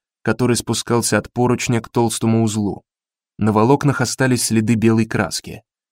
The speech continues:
Выемку на перилах, хлопья краски и ковёр я зафотал на телефон. Я увидел достаточно. Блок посмотрела на меня снизу вверх,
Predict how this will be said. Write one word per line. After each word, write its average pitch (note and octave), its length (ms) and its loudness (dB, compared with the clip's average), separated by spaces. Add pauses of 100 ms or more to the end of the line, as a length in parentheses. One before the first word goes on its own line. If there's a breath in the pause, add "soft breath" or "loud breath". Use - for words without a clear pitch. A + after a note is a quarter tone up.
(140)
Выемку A2+ 440 0
на A2+ 120 2
перилах, A#2 560 2
хлопья A2+ 400 0
краски A2+ 460 -2
и G2+ 60 0
ковёр A2 460 -2 (100)
я B2+ 180 2
зафотал A2 420 0
на G#2+ 100 -2
телефон. - 480 -6 (960)
Я D#3+ 160 6
увидел C3+ 320 6
достаточно. - 680 -4 (880)
Блок A#2 420 2
посмотрела G#2+ 540 0
на G#2+ 80 0
меня G#2+ 240 0
снизу G#2+ 380 0
вверх, A#2 400 0